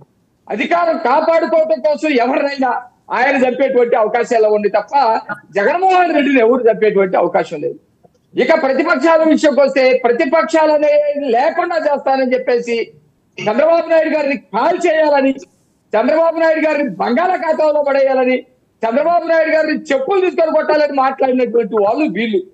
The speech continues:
మేమెవరు మాట్లాడలా. "అయ్యా, రాయ్యా అసెంబ్లీకి, నువ్వు చేసినటువంటి తప్పులు ఏమన్నా ఉంటే అక్కడ మా, మేము చర్చిస్తానికి సిద్ధంగా ఉన్నాం, లేకపోతే ఈ సమాజానికి నువ్వు చేసినటువంటి మేలు ఏమైనా ఉంటే బ్రహ్మాండంగా అక్కడ చెప్పు" అని చెప్పేసి. అబద్ధాలు చెప్పడంలో ఎవరు తిట్టండి?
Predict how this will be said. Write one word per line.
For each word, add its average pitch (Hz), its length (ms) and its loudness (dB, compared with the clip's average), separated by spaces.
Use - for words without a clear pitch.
మేమెవరు 277 400 2
మాట్లాడలా. 302 640 0
"అయ్యా, 320 260 0
రాయ్యా 294 360 0
అసెంబ్లీకి, 269 760 -2
నువ్వు 262 200 2
చేసినటువంటి 302 600 2
తప్పులు 294 340 0
ఏమన్నా 285 320 2
ఉంటే 262 560 0
అక్కడ 311 280 -2
మా, 269 320 2
మేము 269 360 -2
చర్చిస్తానికి 294 540 -2
సిద్ధంగా 262 360 0
ఉన్నాం, 247 300 0
లేకపోతే 320 360 0
ఈ 294 80 0
సమాజానికి 311 640 -2
నువ్వు 277 200 -4
చేసినటువంటి 285 500 0
మేలు 285 280 0
ఏమైనా 294 60 0
ఉంటే 262 560 -2
బ్రహ్మాండంగా 311 580 0
అక్కడ 262 260 -4
చెప్పు" 247 160 -4
అని 202 160 -2
చెప్పేసి. - 380 -4
అబద్ధాలు 330 540 -8
చెప్పడంలో 311 380 0
ఎవరు 277 320 2
తిట్టండి? 294 480 0